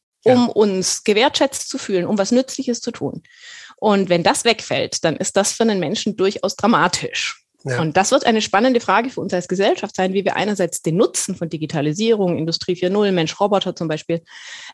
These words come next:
Speaker 1: ähm, einsetzen können. Und auf der anderen Seite aber für diese Personen, für deren Jobs das dann nicht mehr geben wird, die sich auch nicht umqualifizieren können, wie wir für die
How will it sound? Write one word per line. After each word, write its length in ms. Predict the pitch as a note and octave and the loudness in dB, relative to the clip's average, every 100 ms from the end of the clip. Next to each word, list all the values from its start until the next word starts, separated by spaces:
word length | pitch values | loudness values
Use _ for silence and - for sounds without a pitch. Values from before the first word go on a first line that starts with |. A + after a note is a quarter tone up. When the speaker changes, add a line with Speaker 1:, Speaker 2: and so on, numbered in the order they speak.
| _ - | _ 0
Speaker 1:
ähm, 360 | F3 D#3 D3+ - | 2 2 0 2
einsetzen 400 | D#3+ F#3 - A#3 | 4 4 4 2
können. 280 | A#3 B3+ G#4+ _ _ _ _ - _ _ _ | 4 2 0 _ _ _ _ -20 _ _ _
Und 200 | G#3 G3+ | 0 0
auf 140 | G3 - | 0 0
der 180 | - | 0
anderen 480 | - D4+ G4+ D4+ A3 | 4 4 6 4 4
Seite 460 | F3+ D#3 E3 F#3+ D#3+ | 2 0 -2 -2 -2
aber 460 | D#3 D#3 F#3 A#3 - - - | -2 0 0 0 -4 -20 -12
für 120 | - | -6
diese 260 | G3+ G#3 G#3+ | -2 0 0
Personen, 540 | G#3 F#3+ G3 C4+ D4+ | -2 0 2 4 2
für 200 | D4 F#3+ - | 0 -4 -6
deren 520 | - - - G#3 F#3+ | -20 -18 0 0 4
Jobs 240 | A#3 A#3 - | 2 0 -2
das 140 | G3+ | 0
dann 280 | G3 F3+ F3 | 0 0 -2
nicht 260 | F#3 G3+ - | -2 -4 0
mehr 120 | F3 | -2
geben 360 | D#3 F#3+ A#3+ A3+ | 2 2 2 0
wird, 320 | B3 - - | -2 -4 -4
die 80 | G#3 | -4
sich 180 | F#3 - | -4 -8
auch 140 | - | -4
nicht 240 | G#3 G#3+ | -4 -2
umqualifizieren 760 | G#3+ C4 F#3+ E3+ D#3+ - D#3+ D#3 | -4 -2 -2 -4 -8 -6 -6 -4
können, 220 | E3+ G3 | -2 -2
wie 140 | G3 F3+ | -2 -2
wir 100 | F3+ | -4
für 120 | E3+ | -4
die 300 | G3+ A3 | -2 -4